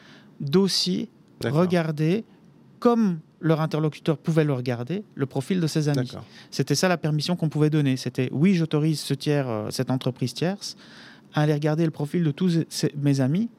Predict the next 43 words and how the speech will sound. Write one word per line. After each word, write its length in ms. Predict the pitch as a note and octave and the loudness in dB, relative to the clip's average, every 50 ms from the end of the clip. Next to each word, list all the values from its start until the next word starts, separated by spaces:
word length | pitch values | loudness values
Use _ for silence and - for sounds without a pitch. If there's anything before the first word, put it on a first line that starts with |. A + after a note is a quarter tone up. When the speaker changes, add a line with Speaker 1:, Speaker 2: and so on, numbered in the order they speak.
| - - - | -20 -2 0
Speaker 1:
comme 180 | G#3 G3+ G3+ | 2 2 2
si 120 | - - F3+ | 0 -4 -6
c'était 260 | - F3 E3+ - E3 | -6 -6 -4 -4 -4
moi. » 200 | D#3 C#3+ C3+ C3+ - - - - - | -4 -4 -4 -6 -8 -14 -20 -18 -10
Speaker 2:
C'était 260 | - - C#3+ C3 E3+ | -4 -2 2 4 4
légal, 400 | E3 E3 D3+ C3+ B2+ C3 F#3 A3+ | 6 6 4 4 4 4 4 2
ça, 140 | - - D#3+ | 2 0 2
à 40 | D#3 | 2
l'époque ? 480 | C3+ B2 - E3 G#3+ - - - - - _ _ _ - - _ _ _ _ - _ _ - - | 2 2 0 -2 -2 -2 -6 -14 -20 -20 _ _ _ -20 -20 _ _ _ _ -20 _ _ -6 -6
Speaker 1:
Euh, 100 | C3+ C#3 | -4 -4
c'est, 560 | B2+ - - - D3 C#3+ C#3 C3+ C3 B2 A#2 A2+ | -4 -4 -2 0 2 2 2 2 2 2 0 -2
c'est 340 | - - - - C#3 - | -4 -6 -6 -6 -6 -6
toujours 380 | - - F3 E3 E3 F3+ E3+ D#3+ | -2 0 0 2 2 2 2 2
délicat 400 | D#3 D#3+ F3+ F3+ - G3 F#3+ F3+ | 2 0 0 0 0 0 0 0
parce 160 | - E3 - | -2 -6 -6
que 80 | - C3+ | -4 -4
c'est, 320 | - - C3+ B2+ - - | -2 0 0 0 -2 -2
c'est, 480 | - - - C#3+ B2 G#2 - A2+ A#2+ C3+ | -4 -2 0 0 0 0 -2 -2 -4 -4
c'est 320 | C3 - - - - C#3+ | -4 -6 -6 -4 -4 -2
basé 280 | B2+ D3 D3 D3 E3+ F3+ | 0 0 0 2 0 0
sur 220 | - - D3+ D3 | -2 -2 -4 -4
du 100 | C#3 C#3 | -4 -4
consentement. 680 | - - D#3+ D3 - D3 C3+ - - D3 D#3+ G3 A#3+ A#3+ - - - - - - - - | -2 -2 -4 -2 -2 -4 -6 -4 -4 -4 -2 -2 -4 -6 -8 -16 -20 -20 -20 -20 -10 -8
Et 60 | B2+ | -2
donc, 320 | B2+ C#3 D#3+ D#3+ - - - - - - - - | 0 0 0 -2 -4 -10 -18 -20 -20 -20 -8 -4
Speaker 2:
Enfin, 120 | B2+ B2+ | -2 0
Speaker 1:
il 20 | |
Speaker 2:
la, 80 | B2+ B2 | 0 0
Speaker 1:
faut 60 | - - - | -2 -2 0
Speaker 2:
l'ami, 320 | C#3+ C3+ C3 C3+ D#3 F3 | 2 2 4 4 4 6
il 80 | E3 C3+ | 6 4
a 60 | A2+ | 4
pas 120 | - B2+ | 2 0
consenti. 520 | - C3 A#2+ - C#3 C#3+ - F#3 D#3+ C#3+ - - - _ _ - _ _ _ _ - _ _ - - _ _ - | -2 -2 -2 -2 -2 -2 0 0 -2 -2 -4 -8 -16 _ _ -20 _ _ _ _ -20 _ _ -20 -20 _ _ -4
Speaker 1:
Ah 100 | D#3+ E3 | -2 0
bah, 100 | D#3+ D3 | 2 2
il 160 | D3 D3 C#3+ | 2 2 0
a 60 | C#3+ | 0
pas, 300 | C#3+ - F3+ F#3 F3 D#3 | 0 0 0 0 0 0
il 100 | D#3 D#3+ | 0 -2
a 60 | E3 D#3 | -2 0
pas 120 | - G3 | 0 0
refusé. 500 | F3+ G3 F#3 - G3+ F#3+ F#3 F3+ F3 | 0 0 0 0 2 2 4 2 2